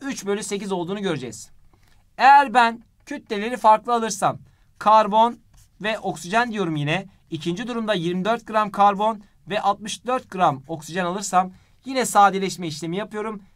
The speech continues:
Her ikisi de sekize bölünüyor. Üç bölü sekiz oranını buluyorum. Gördüğünüz gibi miktarlar değişse dahi karbonla oksijen arasındaki sabit oran,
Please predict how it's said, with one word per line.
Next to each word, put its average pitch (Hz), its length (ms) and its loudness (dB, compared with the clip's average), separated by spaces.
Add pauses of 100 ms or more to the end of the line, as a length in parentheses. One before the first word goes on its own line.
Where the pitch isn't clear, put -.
Her 226 160 -8
ikisi 190 260 -8
de 170 60 -6
sekize 151 360 -6
bölünüyor. 156 420 -4 (280)
Üç 226 260 -10
bölü 165 160 -2
sekiz 185 300 -8
oranını 175 280 -6
buluyorum. 135 340 -8 (420)
Gördüğünüz 175 360 -2
gibi 220 200 -6
miktarlar 220 680 2
değişse 202 460 0
dahi 170 460 4 (280)
karbonla 185 720 2
oksijen 170 400 -4
arasındaki 165 720 -4 (160)
sabit 208 560 2
oran, 143 280 -2